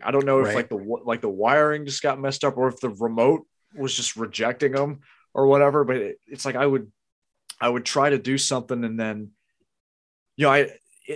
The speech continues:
Speaker 1: in game, I'd be, like, running off to the side, getting stuck on, like, an invisible wall 'cause there was
Speaker 2: Mm-hmm.
Speaker 1: nothing, you know, he was just, he would just run off to the side for no reason. It's like, I'm not
Speaker 2: Right.
Speaker 1: it's like, "What's going on here? I'm not hitting the control stick or nothing."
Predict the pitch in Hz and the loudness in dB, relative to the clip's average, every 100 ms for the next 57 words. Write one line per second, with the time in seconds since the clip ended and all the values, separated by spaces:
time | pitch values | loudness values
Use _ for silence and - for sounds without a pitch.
0 | - 175 156 165 175 165 156 147 139 127 | -2 -2 2 4 4 4 2 2 -2 -2
1 | 120 151 147 143 147 - 127 127 - 156 | -2 -2 2 2 0 -4 -2 0 2 2
2 | 147 139 147 135 - - - 139 151 139 | 2 2 0 0 0 0 0 -2 0 -2
3 | 131 135 123 117 151 143 127 120 117 147 | -2 -4 -6 0 0 2 0 -2 0 2
4 | 139 117 120 110 120 123 120 - 139 139 | 2 2 -2 -6 -4 -4 -4 -2 -2 0
5 | 139 123 117 - _ _ 139 135 110 165 | -2 -2 -8 -14 _ _ -2 0 0 -2
6 | 165 151 139 151 160 135 131 110 131 151 | -2 -2 -4 -2 -2 0 -4 0 2 4
7 | 143 135 135 - 104 - 139 147 147 104 | 4 2 0 -6 -4 -2 2 2 0 -6
8 | 98 98 98 - 107 - 143 170 135 123 | -6 -6 -6 -8 -10 -8 -4 0 0 0
9 | 139 117 - - 143 131 143 - - _ | -2 -2 -6 -12 -12 -12 -14 -20 -20 _
10 | - - 151 139 165 123 101 139 143 139 | -16 -8 -4 -2 -2 -2 -2 -2 -2 -4
11 | 107 - 92 - 101 - - - 127 107 | -6 -12 -10 -6 -4 -4 -4 -2 -2 -2
12 | 101 - 131 | -8 -8 -12